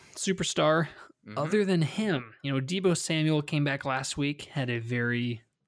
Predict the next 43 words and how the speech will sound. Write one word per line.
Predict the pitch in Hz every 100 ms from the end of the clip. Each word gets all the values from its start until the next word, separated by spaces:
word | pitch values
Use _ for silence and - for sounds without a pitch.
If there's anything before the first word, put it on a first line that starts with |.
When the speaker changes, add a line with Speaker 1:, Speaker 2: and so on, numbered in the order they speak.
| _ -
Speaker 1:
small | - - 143 127 127 135 143
game. | 135 120 113 151 180 _ - - - _ _ _ _ -
And | 175
I | 156 175
think | 294 170
a |
big | 123 - 165 151
part | - 220 285
of | 143
that | 120 107 147 -
is | 139 135 131 123 - _ _ _ -
Brandon | 135 170 180
Ayuk | 151 123 117 180 190 - - _ _ -
does | 135 151
a | 135
lot | 110 113 101 151
of | 165
the | 147
same | - 139 165
thing. | - - 220 - 143
<laughs> | - 1077 1077 - 302 - - 139
Speaker 2:
Yeah. | 175
Speaker 1:
You | 165
know, | 160
they | 147 143 147 151 151 - -
put | 165
the | 147
ball | 139 143 156
in |
his | 135 -
hands | 131 127 165 175
behind | - 131 135 131
the |
line | 127 127
of | 123
scrimmage | - 131 143 202 -
and | -
they | 127
let | 123 135
him | 127
run. | 120 160 - - - _ _ _ _ _ _ -
You | 127
know, | 123